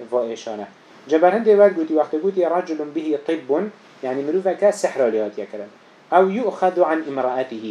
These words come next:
یا نشد جماع بکد گل خیزان خو. او یؤخذ عن،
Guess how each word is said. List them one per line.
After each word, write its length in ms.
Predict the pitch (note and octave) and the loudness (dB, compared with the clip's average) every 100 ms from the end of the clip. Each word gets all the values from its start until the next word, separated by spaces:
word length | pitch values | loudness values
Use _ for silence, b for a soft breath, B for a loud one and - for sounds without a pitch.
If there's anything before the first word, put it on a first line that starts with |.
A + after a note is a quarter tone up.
| G#2 - - - | -10 -14 -14 -2
یا 140 | D3+ | -2
نشد 380 | E3 G3+ G3 D#3 | 2 0 0 -4
جماع 400 | D3 D#3+ D#3+ D3+ | -4 -2 -2 -2
بکد 240 | D3+ D3 | -2 -4
گل 120 | C#3 E3 | -2 -2
خیزان 460 | C#3 B2 B2 A2+ | -2 -2 -2 -2
خو. 140 | G#2+ G#2 - - - - | -4 -8 -10 -20 -10 0
او 180 | F3+ | 2
یؤخذ 340 | G3+ E3+ E3+ E3 | 2 0 -2 0
عن، 180 | F#3 | 0